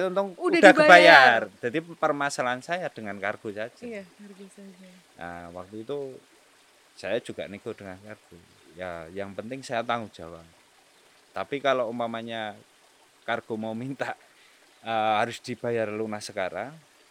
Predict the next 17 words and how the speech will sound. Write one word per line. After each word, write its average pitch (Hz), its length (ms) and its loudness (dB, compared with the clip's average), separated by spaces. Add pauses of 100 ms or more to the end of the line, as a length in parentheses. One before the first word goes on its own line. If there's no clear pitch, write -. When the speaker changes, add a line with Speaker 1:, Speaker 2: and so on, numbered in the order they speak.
(340)
Speaker 1:
ya 92 320 -8
saya 117 240 -6
pasti 127 240 -10
akan 131 240 -2
berhenti 110 300 -12
usaha 104 260 -10
saya. 87 400 -20 (360)
Saya 98 280 -6
punya 117 260 -10
jaminan, 101 540 -14 (680)
eh, 98 480 -8
mobil, 101 540 -6
tapi 131 400 -6
itu 139 100 -6
pun 156 460 -6
baru 110 240 -6
setahun 127 560 -2